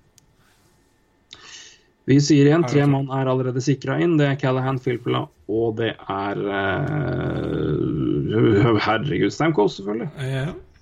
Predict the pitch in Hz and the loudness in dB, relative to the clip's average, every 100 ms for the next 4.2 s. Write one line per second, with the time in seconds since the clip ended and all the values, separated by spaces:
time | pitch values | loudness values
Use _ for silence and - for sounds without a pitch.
0 | _ - - - - 143 143 139 139 151 | _ -20 -20 -14 0 0 4 4 6 6
1 | 151 135 - 131 165 - - - 147 143 | 6 4 2 0 0 -4 -10 0 2 4
2 | 139 139 139 127 135 127 135 147 160 139 | 4 2 -2 0 0 0 2 2 2 -2
3 | - 170 160 160 160 156 156 156 151 147 | -4 2 4 6 6 6 6 6 6 6
4 | 135 131 | 2 -2